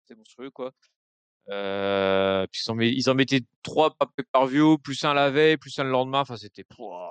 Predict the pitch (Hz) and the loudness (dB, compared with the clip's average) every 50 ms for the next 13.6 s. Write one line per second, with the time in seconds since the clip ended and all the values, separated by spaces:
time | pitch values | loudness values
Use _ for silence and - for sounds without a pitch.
0 | - - - 90 92 92 95 92 101 - - _ _ 104 101 - - 113 123 117 | -14 -16 -14 -14 -12 -12 -12 -12 -14 -18 -20 _ _ _ -20 -20 -20 -20 -20 -20
1 | - - 143 147 151 - - - _ _ _ _ _ _ _ _ _ - 104 104 | -14 -10 -10 -10 -10 -12 -20 -20 _ _ _ _ _ _ _ _ _ -6 -4 -2
2 | 110 110 107 107 107 107 107 - 120 120 - - 151 135 - 147 131 131 131 - | 0 0 2 2 4 2 2 2 0 -2 0 -4 -8 -6 -4 -4 -4 -4 -4 0
3 | 143 143 135 127 _ 127 117 117 - 117 - - 127 - - 147 135 - - 127 | 0 0 0 0 _ 0 0 0 -2 -4 -4 -6 -6 -4 -2 -4 -4 0 0 0
4 | 123 - - - 147 151 143 135 107 - _ _ _ _ _ _ _ _ _ - | 0 0 -2 -2 -2 0 0 0 -2 -2 _ _ _ _ _ _ _ _ _ -10
5 | 107 107 104 104 104 104 104 104 104 104 104 120 127 117 110 117 107 117 139 143 | -6 -4 -2 -2 0 2 2 4 4 4 2 0 -2 -6 -8 -6 0 2 2 2
6 | 127 - - - 156 156 156 156 156 160 156 - 160 151 - - 165 156 131 110 | 2 -2 0 0 2 4 4 4 4 4 4 4 2 0 4 4 4 4 4 2
7 | 107 - - 113 107 113 110 104 98 113 113 104 101 101 117 117 110 - 123 120 | -2 -4 0 2 2 4 2 2 0 -4 -6 -6 -6 -8 -8 -10 -4 -4 -4 -4
8 | 123 123 - 131 120 - - 127 - 156 160 156 - 151 131 131 127 120 - - | -4 -2 -4 -4 -4 -4 -12 -12 -8 -8 -8 -8 -6 -4 -2 -2 -2 -4 -6 -10
9 | 156 147 156 160 156 143 123 131 127 - - 175 175 - - 139 - _ - 123 | -10 -2 -2 -2 -2 -2 -6 -8 -10 -4 -2 -2 -2 -2 -8 -16 -14 _ -8 -6
10 | 123 120 120 - _ _ _ _ _ _ _ - 135 123 139 156 - - 156 147 | -6 -6 -8 -10 _ _ _ _ _ _ _ -14 -14 -10 -10 -12 -8 -6 -4 0
11 | 156 156 151 - 143 143 143 151 143 135 127 160 170 160 143 131 127 123 127 135 | 2 0 2 2 0 0 0 -2 -4 -4 0 0 2 4 4 4 4 4 2 0
12 | 147 151 147 147 151 - - - 139 123 123 123 123 120 117 117 113 117 123 120 | 0 0 2 2 0 0 0 -4 -2 2 4 4 6 6 6 4 4 4 2 2
13 | 110 113 123 117 120 113 110 - - 156 175 | 2 2 0 0 0 0 0 -4 -6 -6 -6